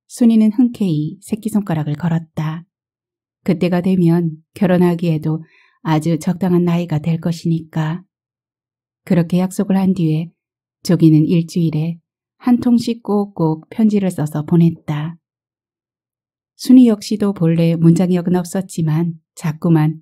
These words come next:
편지를 쓰다 보니 문장력도 늘어났다. 그러던 어느 날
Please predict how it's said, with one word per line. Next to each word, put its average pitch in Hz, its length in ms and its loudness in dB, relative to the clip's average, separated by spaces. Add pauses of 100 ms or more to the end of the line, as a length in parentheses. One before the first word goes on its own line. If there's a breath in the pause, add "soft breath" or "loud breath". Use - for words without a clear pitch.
(100)
편지를 214 380 0
쓰다 214 320 -4
보니 160 440 0 (380)
문장력도 165 960 0 (100)
늘어났다. 165 840 0 (960)
그러던 190 420 4
어느 180 200 6
날 160 400 2